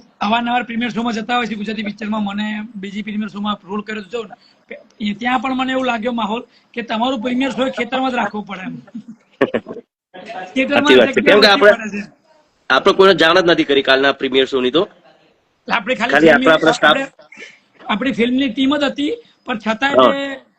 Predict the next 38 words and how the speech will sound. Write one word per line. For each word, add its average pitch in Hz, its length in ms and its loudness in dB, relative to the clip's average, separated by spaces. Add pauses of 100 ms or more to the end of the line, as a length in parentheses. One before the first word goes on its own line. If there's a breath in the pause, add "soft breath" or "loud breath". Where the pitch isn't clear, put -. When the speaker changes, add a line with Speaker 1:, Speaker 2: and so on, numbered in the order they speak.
(220)
Speaker 1:
અ, 220 520 -2
એટલી 220 320 0
Speaker 2:
બે 180 60 8
Speaker 1:
જાણ 247 100 4
Speaker 2:
સ્ક્રીન 175 180 2
Speaker 1:
થઈ - 60 4
Speaker 2:
કરવી 160 120 8
Speaker 1:
ગઈ - 80 4
Speaker 2:
પડી 143 120 4
Speaker 1:
કે, 127 80 6
Speaker 2:
આપણે. 110 200 0
Speaker 1:
કે - 1040 -8
Speaker 2:
બે 135 140 6
સ્ક્રીન 139 220 2
Speaker 1:
ત્રણ, 247 80 0
Speaker 2:
કરવી 131 140 -4
Speaker 1:
બે 127 60 -6
Speaker 2:
ત્યાં. 123 200 2
Speaker 1:
ત્રણ 247 180 0
સિનેમા 247 380 0
હાઉસફુલ 254 500 -2
અને 247 200 -4
પાછું 233 280 -6
બારે 233 240 -2
એટલું 247 280 -10
પબ્લિક 220 300 -12
હતું 196 220 -18
એમ. 180 100 -18 (840)
Speaker 2:
હા, 95 300 2 (160)
એટલે 110 120 2
બહુ 120 300 0 (120)
સારું 123 320 0
કહેવાય 113 180 2
અને 113 60 -2
બધાનો 117 220 2
સારો 120 280 2
સપોર્ટ 120 320 0
છે. 131 140 2